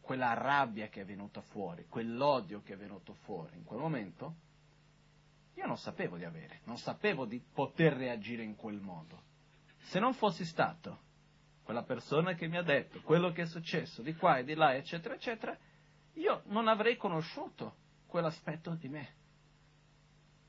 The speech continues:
Perché quello che succede è che quando c'è una difficoltà, di solito esistono delle reazioni da parte nostra. Le reazioni di solito di che tipo sono? Attrazione, avversione.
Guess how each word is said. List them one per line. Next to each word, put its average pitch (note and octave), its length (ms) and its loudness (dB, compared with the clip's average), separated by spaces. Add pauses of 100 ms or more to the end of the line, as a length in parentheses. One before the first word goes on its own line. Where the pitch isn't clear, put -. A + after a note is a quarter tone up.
(180)
Perché D#3 220 -4
quello C#4+ 200 2
che G3 120 -2
succede D#3+ 380 -2
è B2 40 -4
che C3+ 120 -2
quando C4 380 2
c'è E3 160 -4
una D3 140 0
difficoltà, A2+ 760 -4 (680)
di G#3+ 100 -10
solito D3+ 580 0
esistono C#3 420 -2
delle C3 220 4
reazioni B2 540 -2
da G#2 120 -4
parte G#2 260 -4
nostra. C#3+ 400 2 (1300)
Le C#3 120 2
reazioni C#3 500 4
di A#2+ 100 -2
solito A#2+ 320 0
di G#2+ 120 -4
che A#2 160 -6
tipo G#2+ 260 -6
sono? E2 640 -10
Attrazione, A2+ 920 -2
avversione. F#2+ 880 -6